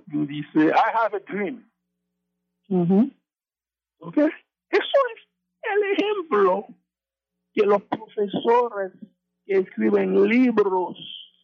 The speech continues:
Speaker 1: que se enseñan en la facultad de negocios para explicar una visión. El tipo te dice lo que él espera que llegue algún día.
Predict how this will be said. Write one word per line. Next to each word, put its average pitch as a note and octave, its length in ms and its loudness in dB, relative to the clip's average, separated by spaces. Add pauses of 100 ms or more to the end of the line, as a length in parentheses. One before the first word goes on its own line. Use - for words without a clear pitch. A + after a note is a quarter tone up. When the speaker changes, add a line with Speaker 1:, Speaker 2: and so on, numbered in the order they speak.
(680)
Speaker 1:
que F#3 180 0
se G3+ 120 -2
enseñan F#3 840 0
en D#3 80 2
la D3+ 120 2
facultad E3 420 -2
de E3 120 0
negocios F3 720 0
para F3 200 -2
explicar - 560 -6
una F#3+ 200 0
visión. A3 600 -4 (920)
El A3+ 200 0
tipo C#4+ 520 -2 (120)
te B3+ 140 2
dice A#3+ 800 0 (2000)
lo A3 440 2
que C4 220 0
él A#3+ 80 0
espera A3+ 760 -2
que G3+ 200 0
llegue G3 640 2
algún G3+ 400 -4
día. B3+ 440 -6